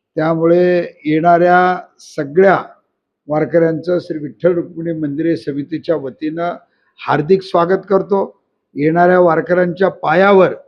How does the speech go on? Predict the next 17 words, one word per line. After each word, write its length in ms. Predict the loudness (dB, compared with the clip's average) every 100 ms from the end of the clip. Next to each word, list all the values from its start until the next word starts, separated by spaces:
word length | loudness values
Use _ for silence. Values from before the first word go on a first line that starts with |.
| _ _ _ -8
विनम्रतेनं 920 | -2 0 2 2 2 2 0 -2 -6
नतमस्तक 600 | -8 -6 -4 -4 -2 -2
होतो. 420 | -2 -2 -2 -4
"मस्तक 480 | -4 -8 -2 -2 2
हे 260 | 4 6
पायावरी", 800 | 4 0 -2 -2 -2 -4 -6 -8 -10 _ _ _ -2
या 200 | 0 2
वारकरी 680 | 2 -2 -2 -2 0 -2
संताच्या, 760 | -4 -10 -8 -4 -4 -2 -6 -6 _ _ _ -10
आपण 420 | -8 -2 -2 -2 -10 _ _ -12
पंढरी 300 | -2 0 0
क्षेत्राचा, 760 | -2 -6 -4 -4 -4 -2 0
या 140 | 2 0
वारीचा 540 | 0 -2 -4 -4 -8
सगळेजण 480 | -6 -6 -4 -6 -8 -10
आनंद 320 | -8 -6 -2
घ्यावा. 420 | 0 0 -2 -4